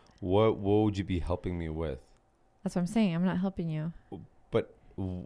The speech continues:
Speaker 1: w-, what part of the house build that
Speaker 2: Oh,
Speaker 1: you'd be
Speaker 2: well,
Speaker 1: helping?
Speaker 2: when you're go-,
Speaker 1: Oh,
Speaker 2: I,
Speaker 1: like, styling it and
Speaker 2: yeah,
Speaker 1: stuff.
Speaker 2: like
Speaker 1: Oh, I
Speaker 2: paint,
Speaker 1: see, I see
Speaker 2: helping
Speaker 1: it.
Speaker 2: you pick paint colors.
Speaker 1: I gotcha.
Speaker 2: You know, uh,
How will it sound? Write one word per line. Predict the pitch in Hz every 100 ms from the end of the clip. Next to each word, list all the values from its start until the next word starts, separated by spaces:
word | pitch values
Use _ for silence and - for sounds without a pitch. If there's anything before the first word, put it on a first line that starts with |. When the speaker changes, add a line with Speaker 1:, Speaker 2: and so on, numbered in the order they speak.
| -
Speaker 1:
w-, | 50 90 -
what | 95 90 127 131
part | - 117 113
of |
the | 98
house | 85 104 104 -
build | - 87 80 73
that | 240
Speaker 2:
Oh, | 294 311 208
Speaker 1:
you'd |
be | -
Speaker 2:
well, | 254
Speaker 1:
helping? | 294 294
Speaker 2:
when | 302
you're | 302
go-, | 285 294
Speaker 1:
Oh, | 139 139
Speaker 2:
I, | 294
Speaker 1:
like, | - -
styling | 127 113 113 113
it |
and | -
Speaker 2:
yeah, | 359 226 190
Speaker 1:
stuff. | -
Speaker 2:
like | 214
Speaker 1:
Oh, | 202 196
I | 294
Speaker 2:
paint, | 247
Speaker 1:
see, | 240 -
I |
see | 202
Speaker 2:
helping | 220 233 220
Speaker 1:
it. |
Speaker 2:
you | 208
pick | 220 190
paint | - 254 226
colors. | - 240 233 226 226 226 226 - - - - -
Speaker 1:
I | 92
gotcha. | 80 69 - 71 73 -
Speaker 2:
You | 214 208
know, | 190 185 190 202 - - _ _ - - -
uh, | 170